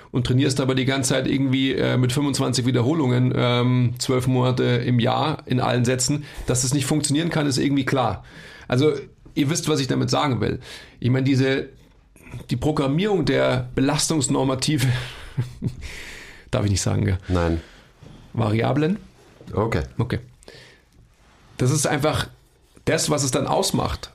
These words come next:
Speaker 1: und letztendlich dann auch, ähm, ja, was du vorhin gesagt hast, also wie lebe ich mein Leben ansonsten? Also wie aktiv bin ich in meinem Leben?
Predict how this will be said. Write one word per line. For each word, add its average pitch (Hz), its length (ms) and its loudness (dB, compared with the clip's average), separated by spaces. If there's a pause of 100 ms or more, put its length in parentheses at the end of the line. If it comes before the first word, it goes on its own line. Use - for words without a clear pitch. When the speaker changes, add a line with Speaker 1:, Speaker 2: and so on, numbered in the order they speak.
Speaker 1:
und 165 220 -2
letztendlich 143 480 0
dann 139 160 0
auch, 143 280 0
ähm, 131 500 0 (340)
ja, 139 240 0
was 123 120 0
du 143 100 0
vorhin 143 220 0
gesagt 123 280 0
hast, 101 220 -4
also 113 260 0
wie 131 120 2
lebe 139 280 2
ich 127 120 -2
mein 127 180 2
Leben 139 380 2
ansonsten? 127 560 0
Also 107 240 0
wie - 140 0
aktiv 185 580 -2
bin - 140 -2
ich - 120 -2
in 110 80 0
meinem - 200 0
Leben? - 320 -4